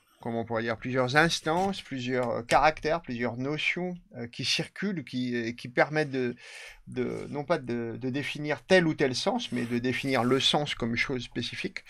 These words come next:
Et, euh, précisément, chez les logiciens, j'ai l'impression que ces,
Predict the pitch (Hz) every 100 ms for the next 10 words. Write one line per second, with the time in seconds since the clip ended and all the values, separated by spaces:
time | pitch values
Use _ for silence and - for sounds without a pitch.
0 | - - - - - - - 156 180 160
1 | 135 123 120 113 - - 151 - 139 170
2 | 214 - 131 135 123 131 - 220 160 135
3 | 120 143 - 214 - 131 113 107